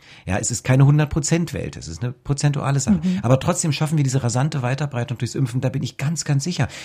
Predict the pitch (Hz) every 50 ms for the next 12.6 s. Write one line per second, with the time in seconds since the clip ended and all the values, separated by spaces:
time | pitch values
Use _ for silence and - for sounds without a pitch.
0 | - - 131 117 110 143 147 139 135 - - 165 170 - 151 131 - - 120 -
1 | 131 131 139 131 127 - 135 131 143 135 117 147 175 202 175 131 95 - - -
2 | - - 104 - 127 - 131 123 123 127 - 143 151 175 160 - 156 147 - 139
3 | 120 127 - - 147 143 139 135 120 104 120 127 120 - 151 139 123 131 123 -
4 | - 117 139 151 - - 113 98 - 104 - - 101 98 - 82 - 78 78 82
5 | - 120 107 113 113 - 107 123 131 127 - - - 110 123 147 160 160 156 -
6 | 95 92 87 - - - - - - - 80 - - - - - - - 139 -
7 | 135 196 214 269 226 165 - - 131 - - 117 107 101 104 85 107 113 110 107
8 | 95 80 - - 92 85 80 - - - 82 82 - - - - - - - -
9 | - 110 - - - 151 156 156 120 90 - - - 95 95 101 117 135 139 -
10 | 95 101 104 - - - 107 - 113 127 139 - - 131 - - - - - -
11 | 165 175 143 - - 151 139 - 147 151 151 151 147 131 139 139 147 151 147 147
12 | 160 156 - - 190 165 143 127 107 - 110